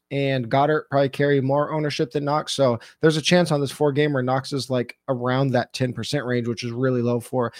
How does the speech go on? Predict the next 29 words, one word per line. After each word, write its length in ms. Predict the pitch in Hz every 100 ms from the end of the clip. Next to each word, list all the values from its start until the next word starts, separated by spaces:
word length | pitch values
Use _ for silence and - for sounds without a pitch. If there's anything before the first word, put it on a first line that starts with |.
| - _
um, 200 | 123 117
a 60 | 117
four 240 | - 143
game 180 | 135 143
slate. 280 | 127 143 139
But 80 | 139
yeah, 160 | 139
I, 200 | 117 139 135 160
I 40 |
like, 200 | 143 143 143 143
I 120 | 147
agree 220 | 147 147
with 120 | 139 139
you 80 |
too. 260 | 120 131 117
Um, 300 | 123 120 117 - _
I 80 | 131
like 140 | 156 160
the 80 |
running 240 | 160 160 151
backs. 340 | 156 - - -
I 80 | 139
like 220 | 135 135
McKenzie. 320 | 139 151 139
I 40 | 135
think 200 | 135 -
my 100 | 127
favorite 500 | - 160 156 156 -
plays 400 | 143 143 151